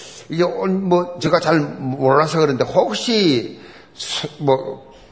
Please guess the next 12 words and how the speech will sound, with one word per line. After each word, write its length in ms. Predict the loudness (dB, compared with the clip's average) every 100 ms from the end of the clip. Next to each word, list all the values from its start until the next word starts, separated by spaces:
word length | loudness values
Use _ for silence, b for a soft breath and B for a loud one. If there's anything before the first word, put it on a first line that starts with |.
| B -18
교회를 400 | 0 2 6 6 6
가야 180 | 6
되겠는데, 680 | 4 4 2 0 0 -2 -2
교회 440 | -4 0 2 2 2
좀 280 | 2 2 -4 -16
소개할 400 | -4 -2 4 4 4
교회 160 | 2
있습니까? 1000 | 2 0 -2 0 4 4 6 4 2 -2 -4
그러니까 320 | -2 0 -2
경찰이 400 | -2 -2 2 2
한 120 | 2
말이, 160 | 0